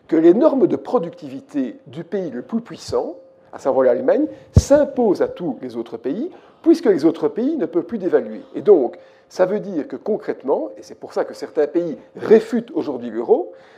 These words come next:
ça sup-, ça veut dire que le pays le plus productif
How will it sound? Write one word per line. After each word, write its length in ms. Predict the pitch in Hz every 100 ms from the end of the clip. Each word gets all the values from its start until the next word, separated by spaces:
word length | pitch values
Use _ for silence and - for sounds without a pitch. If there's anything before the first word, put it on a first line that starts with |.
| _
ça 140 | - 180
sup-, 320 | 214 - -
ça 160 | - 139
veut 140 | 170
dire 240 | 185 170
que 160 | - 127 -
le 220 | 147 214 294
pays 360 | 254 185 131
le 100 | 117
plus 180 | 120 143
productif 800 | - - 214 170 - 220 339